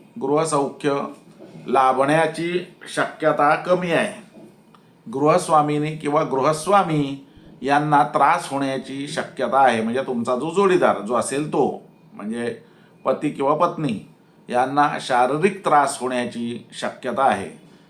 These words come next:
थोडा मानसिक त्रास, चिडचिड, तुमच्याशी, अं, काय म्हणतात ते, शाब्दिक युद्ध, म्हणजे महायुद्ध नव्हे, <laughs> हे ते बारीक सारीक चकमकी म्हणतात त्या, तशा घडण्याची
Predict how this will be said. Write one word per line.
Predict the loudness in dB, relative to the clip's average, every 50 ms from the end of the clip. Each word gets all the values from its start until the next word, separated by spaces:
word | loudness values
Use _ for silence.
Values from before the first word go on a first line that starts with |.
| _ _
थोडा | 0 2 2 4
मानसिक | 4 4 2 2 0 -2 -2 -2 -6 -4 -2
त्रास, | 2 4 4 4 4 2 -4 -8
चिडचिड, | -2 0 0 0 0 -2 -4 -4 -2 0 0 0 0 -2 -4 -8 -8
तुमच्याशी, | -6 -6 -6 -4 -4 -4 -4 -2 0 0
अं, | 0 -2 -2 -4 -4 -4 -2 -2 -2 0 0 0 2 0 0 0 0 -2 -2 -2 -4 -4 -6 -6 -8 -10
काय | -4 -2 -2 -2 0
म्हणतात | -2 -4 -4 -6 -6 -8
ते, | -8 -6 -8 -8 -4
शाब्दिक | 0 2 2 2 2 0 -2 -2 -2 -4
युद्ध, | -6 -4 -2 -2 0 0 2 4
म्हणजे | 4 4 2 0 -2 -4 -4 -2
महायुद्ध | 0 2 2 2 2 0 -2 -2 -2 -4
नव्हे, | -2 0 0 0 0 0
<laughs> | -2 -4 -6 -6 -8 -10 -10 -10 -14 _ -20 -20 -20 -14 -4
हे | -2 0 0
ते | 2
बारीक | 2 2 2 2 0 -4
सारीक | -2 -2 -2 -2 -2 -6 -4
चकमकी | -2 -2 -2 -2 -2 -2 -2 -2 -2 -2
म्हणतात | -2 -2 -2 -2 -4 -8 -10
त्या, | -10 -12 -16 -16 -16 -20 -20 -20 -20 -20 -4 -2
तशा | -2 0 2 2 2
घडण्याची | 2 0 0 -2 -2 0 0 -2 -2 -2 -2 -2 -2 -2